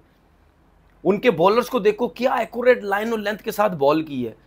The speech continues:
हिले नहीं अपनी जगह से, उधर ही करते रहे, करते रहे। क्या वो इस विकेट पे बॉल नहीं कर रहे थे? क्या अब घास वाली विकेट शुरू हो गई थी? क्या उनके स्पिनर ने बॉल किया? क्या मतलब ब्रेक विकेट पे अब वो बॉलिंग कर रहे थे? कहाँ कर रहे थे? उसी विकेट पे कर रहे थे ना। तो इससे आपको अंदाजा हो सकता है कि हमारे फास्ट बॉलिंग,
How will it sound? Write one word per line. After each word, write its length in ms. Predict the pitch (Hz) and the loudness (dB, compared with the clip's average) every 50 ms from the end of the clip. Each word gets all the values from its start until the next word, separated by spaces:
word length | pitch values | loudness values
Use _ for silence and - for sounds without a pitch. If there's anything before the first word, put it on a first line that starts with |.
| _ _ _ _ _ _ - | _ _ _ _ _ _ 0
हिले 240 | 139 190 247 277 277 | 2 4 4 6 4
नहीं 180 | 269 285 285 285 | 4 4 4 4
अपनी 260 | 262 269 233 254 240 | 4 4 2 2 2
जगह 200 | 220 226 196 214 | 4 2 2 2
से, 100 | - 269 | 0 -2
उधर 180 | 277 247 311 | -2 0 0
ही 60 | 302 269 | 0 0
करते 320 | - 240 220 - - 226 | 2 0 0 2 2 2
रहे, 100 | 220 214 | 2 2
करते 340 | 214 196 185 175 - 196 185 | 0 0 -4 -4 -4 -6 -6
रहे। 120 | 165 151 - - _ - _ _ _ - | -6 -6 -8 -10 _ -20 _ _ _ 4
क्या 140 | 220 208 196 | 6 6 6
वो 220 | 180 202 240 254 | 6 8 8 8
इस 140 | 247 - - | 8 6 2
विकेट 240 | 233 208 247 247 233 | 0 2 2 4 4
पे 60 | 254 | 4
बॉल 220 | 202 208 220 240 | 4 2 2 2
नहीं 120 | 254 302 247 | 0 2 4
कर 120 | 302 294 | 4 6
रहे 100 | 269 269 | 6 4
थे? 140 | 208 254 240 | 0 0 -2
क्या 260 | - 240 220 202 190 | 0 2 4 6 6
अब 120 | 190 175 | 4 4
घास 240 | 143 139 139 139 - | 6 6 6 6 6
वाली 120 | 220 262 285 | 2 0 0
विकेट 200 | 302 277 311 285 | 0 0 -2 -2
शुरू 220 | - 277 285 285 | -2 -2 -2 0
हो 100 | 285 277 | 2 2
गई 160 | 226 247 240 | 2 0 -2
थी? 180 | 175 226 208 180 _ _ _ _ _ _ | -4 -8 -14 -16 _ _ _ _ _ _
क्या 200 | - 180 180 208 | 2 4 4 6
उनके 240 | 240 247 233 254 254 | 4 2 2 0 -2
स्पिनर 300 | - - 226 233 247 247 | -2 -2 -4 -4 -2 0
ने 100 | 233 247 | 0 0
बॉल 260 | 202 202 214 233 240 | 2 2 2 0 0
किया? 240 | 190 - 240 254 247 | -2 2 4 4 4
क्या 220 | 247 247 240 233 | 4 4 0 0
मतलब 280 | 226 214 214 - 220 151 | 0 -2 -2 -2 -4 -2
ब्रेक 220 | 135 156 175 175 | 0 0 0 0
विकेट 220 | 202 240 226 294 302 | 0 -2 2 4 6
पे 120 | 294 311 | 8 8
अब 100 | 302 302 | 8 8
वो 80 | 311 311 | 6 6
बॉलिंग 320 | - 277 269 269 285 269 | 8 8 8 8 8 6
कर 100 | 262 262 | 2 2
रहे 160 | 233 226 226 | 2 0 -4
थे? 160 | 185 196 180 - _ _ _ _ | -8 -10 -12 -16 _ _ _ _
कहाँ 200 | - 240 285 330 | 0 2 2 4
कर 140 | - 311 277 | 6 6 6
रहे 100 | 254 233 | 6 4
थे? 60 | 208 | -2
उसी 180 | 269 285 - 330 | -4 -4 -2 -2
विकेट 260 | 339 330 302 320 320 | -2 -2 -2 -2 -2
पे 100 | 302 311 | -2 -2
कर 160 | 240 254 233 | 0 0 0
रहे 120 | 208 190 180 | 0 0 -4
थे 140 | 170 208 226 | -4 -4 -2
ना। 200 | 294 320 262 - - - - _ _ - | -2 -2 -2 -4 -8 -20 -20 _ _ -2
तो 100 | 247 269 | 0 0
इससे 440 | 269 - - - 285 294 294 277 - - | 0 0 -2 -4 -2 -2 -2 -2 0 2
आपको 320 | - 208 220 220 - 254 247 | 2 2 2 4 2 2 2
अंदाजा 320 | 214 180 180 202 214 254 | 4 4 2 2 4 2
हो 220 | 247 208 190 208 220 | 2 2 2 2 0
सकता 300 | - 214 - - 208 202 | 0 -4 -6 -4 -4 -4
है 80 | 220 | -2
कि 120 | 196 233 220 | -4 -6 -6
हमारे 420 | - - 156 156 160 175 196 214 | -4 -4 -4 -2 0 0 0 -2
फास्ट 460 | 175 143 - - - 160 160 185 180 | -4 -6 -6 0 4 6 6 6 4
बॉलिंग, 360 | 170 175 190 196 208 208 202 | 0 -4 -4 -4 -4 -4 -6